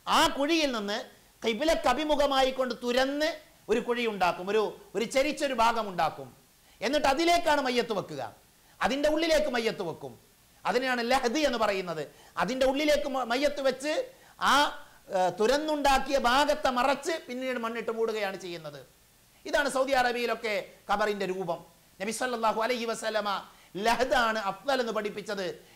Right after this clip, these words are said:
ഇബ്നു അബ്ബാസ് റളിയല്ലാഹു അൻഹു പറയുന്ന ഹദീസിൽ നമുക്ക് വായിക്കാൻ സാധിക്കും. എന്നാൽ ഷിഖ് എന്താണ്? ഷിഖ് എന്ന് പറഞ്ഞാൽ നമ്മുടെ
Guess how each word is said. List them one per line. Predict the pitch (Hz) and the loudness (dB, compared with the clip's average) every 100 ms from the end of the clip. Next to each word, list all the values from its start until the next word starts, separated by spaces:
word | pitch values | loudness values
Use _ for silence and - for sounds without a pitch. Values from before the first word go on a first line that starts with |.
| - 170 | -10 -6
ഇബ്നു | 233 226 | -2 0
അബ്ബാസ് | 196 202 208 | 0 0 -2
റളിയല്ലാഹു | 202 208 208 214 202 | -4 -4 0 0 0
അൻഹു | 190 196 | -4 -4
പറയുന്ന | 214 220 202 175 - - - | -4 -4 -4 -6 -10 -20 -4
ഹദീസിൽ | 202 233 240 233 | -2 -2 -4 -6
നമുക്ക് | 208 185 190 | -6 -2 0
വായിക്കാൻ | 196 196 180 175 | 0 -2 -6 -4
സാധിക്കും. | 165 151 151 127 - _ _ _ - | -6 -8 -12 -14 -20 _ _ _ -14
എന്നാൽ | 214 285 - | -2 -2 0
ഷിഖ് | 294 294 - 311 | -4 -4 -2 0
എന്താണ്? | 285 262 233 - - _ - | 2 2 0 -10 -20 _ -8
ഷിഖ് | 247 - 339 320 | -8 0 2 4
എന്ന് | 294 | 4
പറഞ്ഞാൽ | 269 247 240 220 208 - - - 196 | 4 2 0 -2 -4 -16 -20 -6 -4
നമ്മുടെ | 240 | 0